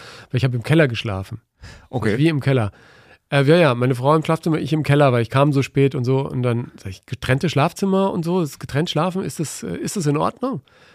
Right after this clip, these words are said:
Speaker 1: Sagte, "Ja, ist völlig in Ordnung." Auf, auf der Spur bin ich <laughs> noch nicht. Aber ich glaub, wenn's auch nicht jeden Tag ist, dann, äh, dann könnte das vielleicht auch mal eine Variante sein. Aber, äh, nee, das, äh, ich, ich arbeite echt dran, wirklich jeden Tag, äh,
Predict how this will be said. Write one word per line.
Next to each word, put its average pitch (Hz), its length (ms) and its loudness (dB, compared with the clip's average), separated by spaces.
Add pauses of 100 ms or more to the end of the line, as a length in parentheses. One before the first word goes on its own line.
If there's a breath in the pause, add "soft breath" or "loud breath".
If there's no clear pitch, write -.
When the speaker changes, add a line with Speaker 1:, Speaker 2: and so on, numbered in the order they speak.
Speaker 1:
Sagte, - 220 -8
"Ja, 92 140 -4
ist - 100 -12
völlig 151 380 0
in 123 120 -4
Ordnung." 104 460 -8 (420 loud breath)
Auf, 120 160 -8
auf 131 140 -12
der 175 320 2
Spur 170 360 0
bin 175 140 -2
ich - 240 -6
<laughs> - 0 -
noch 175 180 4
nicht. 165 460 2 (720 loud breath)
Aber 143 260 2
ich 139 100 -4
glaub, 151 160 4
wenn's 151 160 2
auch 156 100 2
nicht 131 140 2
jeden 151 160 4
Tag 139 200 2
ist, 127 160 -4
dann, 117 380 -2
äh, 107 360 -4
dann 104 140 -4
könnte 156 280 2
das 120 140 -2
vielleicht 117 260 -6
auch 113 120 -6
mal 110 180 -6
eine 104 160 -4
Variante 104 380 -4
sein. 107 240 -6
Aber, 113 320 -2 (540 loud breath)
äh, 101 260 -2 (160)
nee, 95 320 -8
das, - 240 -6
äh, 110 420 0 (520)
ich, 156 160 -10
ich - 280 -8
arbeite 175 420 2
echt - 260 -8
dran, 151 280 0
wirklich 135 360 -4
jeden 127 280 -2
Tag, 117 320 -4
äh, 113 500 -4